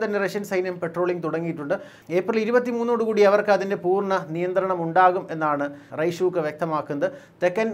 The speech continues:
ഉക്രൈനിയൻ നഗരങ്ങളായ കെർസൺ, അതുപോലെ തന്നെ സ്പോർസില എന്നിവിടങ്ങളിൽ ചില ഭാഗങ്ങൾ റഷ്യൻ സൈന്യം കൈവശപ്പെടുത്തുകയാണെന്നും വരും ദിവസങ്ങൾ കെർസൺ പീപ്പിൾ റിപ്പബ്ലിക് എന്ന് വിളിക്കുന്ന ഒരു വ്യാജ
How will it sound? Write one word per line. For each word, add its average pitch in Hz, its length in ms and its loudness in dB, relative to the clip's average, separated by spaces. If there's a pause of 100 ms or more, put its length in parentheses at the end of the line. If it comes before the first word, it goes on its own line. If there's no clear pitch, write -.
ഉക്രൈനിയൻ 214 400 0
നഗരങ്ങളായ 185 560 6 (460)
കെർസൺ, 180 340 2 (120)
അതുപോലെ 185 340 2
തന്നെ 175 180 -2 (320)
സ്പോർസില 220 480 2 (140)
എന്നിവിടങ്ങളിൽ 208 560 0
ചില 190 100 0 (140)
ഭാഗങ്ങൾ 185 320 6 (120)
റഷ്യൻ 180 300 -2
സൈന്യം 175 360 -4
കൈവശപ്പെടുത്തുകയാണെന്നും 160 1120 -2 (420)
വരും 202 240 4
ദിവസങ്ങൾ 220 400 0 (160)
കെർസൺ 190 340 0
പീപ്പിൾ 233 260 -2 (100)
റിപ്പബ്ലിക് 208 500 -6
എന്ന് 202 160 -6
വിളിക്കുന്ന 190 360 -6 (100)
ഒരു 180 140 2 (360)
വ്യാജ 190 300 -2